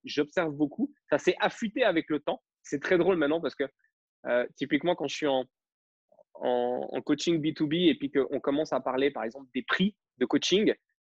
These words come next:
euh, et là, je vois les personnes avec qui je parle se gratter le nez, tourner la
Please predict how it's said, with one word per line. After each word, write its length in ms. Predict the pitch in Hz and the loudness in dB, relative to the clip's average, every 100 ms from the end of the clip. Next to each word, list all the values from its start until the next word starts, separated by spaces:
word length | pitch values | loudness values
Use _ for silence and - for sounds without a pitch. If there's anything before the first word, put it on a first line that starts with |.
| _ | _
euh, 180 | 120 117 | 2 4
et 80 | 143 | 4
là, 180 | 131 156 | 4 4
je 120 | 147 | 0
vois 320 | 135 147 156 | -2 2 4
les 100 | 151 | 2
personnes 260 | 127 135 151 | -2 -8 -8
avec 160 | 139 127 | -10 -10
qui 120 | - | -16
je 80 | - | 0
parle 300 | 147 151 147 - _ _ _ _ _ _ _ _ | 2 2 0 -8 _ _ _ _ _ _ _ _
se 420 | - - - _ 139 | -16 -16 -20 _ -4
gratter 380 | 131 135 - | 0 0 2
le 60 | 139 | 2
nez, 400 | 147 147 147 147 | 4 4 2 0
tourner 280 | 151 147 143 | -2 -2 -2
la 140 | 135 | -2